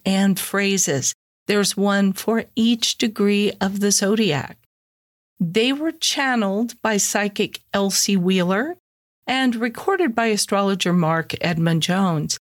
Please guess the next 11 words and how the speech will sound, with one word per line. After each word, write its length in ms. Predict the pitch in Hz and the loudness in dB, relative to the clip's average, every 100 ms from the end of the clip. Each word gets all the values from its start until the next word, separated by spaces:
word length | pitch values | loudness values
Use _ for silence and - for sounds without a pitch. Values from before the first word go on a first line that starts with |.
| _ - | _ -2
in 240 | 233 233 | 2 2
nineteen 500 | 220 240 226 254 240 | 2 0 0 2 2
twenty-five 880 | 233 226 254 262 - 226 202 151 170 | 0 2 2 2 0 0 0 -2 -2
here 240 | 208 208 | 0 2
in 260 | 202 - 214 | 0 0 2
my 380 | 208 202 196 202 - - | 2 2 0 -4 -10 -20
fair 520 | - 262 254 247 247 | -4 -2 0 0 0
city 460 | - 208 208 202 | 0 0 0 2
of 100 | 196 | 0
San 380 | 185 - 170 170 | 0 0 0 0
Diego. 680 | 170 156 156 160 160 143 | 0 0 0 0 -2 -4